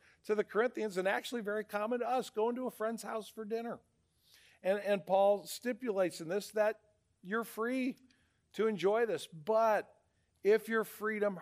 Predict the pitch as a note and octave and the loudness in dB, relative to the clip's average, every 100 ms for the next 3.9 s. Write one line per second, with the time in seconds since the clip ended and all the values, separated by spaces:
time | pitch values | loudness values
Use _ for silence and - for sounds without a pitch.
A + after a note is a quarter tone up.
0 | - G3 G#3 - F#3 F#3 F#3 E3+ - F#3 | -10 -8 -8 -8 -8 -6 -6 -10 -8 -8
1 | E3+ C3 A#2 _ _ _ _ _ - E3+ | -10 -14 -18 _ _ _ _ _ -2 -2
2 | E3 F3 E3+ G3 A#3 G3 F#3+ C#3+ D#3 - | 0 -6 -2 -2 -2 -4 -4 -4 -6 -6
3 | C#3+ C3+ A#2+ A2 B2+ A#2+ A2 C3+ D#3+ | -6 -6 -6 -10 -12 -12 -10 -12 -12